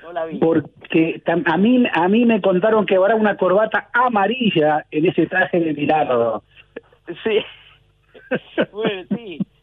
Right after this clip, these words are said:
Speaker 1: Este, vos sabés que para Bilardo, lo bueno, ¿saben qué, muchachos? Es que, si bien las cábalas obviamente están en la orden del día, es un equipo de Bilardo, también es bueno que, eh, se hayan hecho los cambios estrictamente futbolísticos.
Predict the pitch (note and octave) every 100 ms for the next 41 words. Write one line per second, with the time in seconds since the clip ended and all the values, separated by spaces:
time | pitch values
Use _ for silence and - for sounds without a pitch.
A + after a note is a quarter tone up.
0 | _ G3+ D#3+ G3+ A#3 A#3+ A3+ A#3 G#3+ E3+
1 | E3+ F3 G#3+ A3 F#3 G3 A3+ C#4+ A#3 G3
2 | F#3+ E3 - G#3 F#3 D#3 G3 G3 E3+ F3+
3 | F3 D#3+ E3+ F#3 - _ D3 D#3 A3+ A3
4 | - D3+ F3 F3+ D#3 - - A3 G#3 D3
5 | C#3 F3 E3+ - D3+ C#3+ C3+ C#3+ C#3+ C#3+
6 | D3 F#3 F3 D#3 C#3 C3+ C#3+ C#3+ D3 E3
7 | E3+ F#3+ G3+ - D3 D#3 F3 E3+ C#3+ D#3+
8 | E3+ E3 D3+ D3 D#3+ E3 - C3+ C#3 D3+
9 | D3 D3 D3+ E3 C#3 - D3+ D#3 D3 -
10 | - F#3 F3 D3+ D3+ D3 D3 C#3+ E3+ G3
11 | G3 G3+ F#3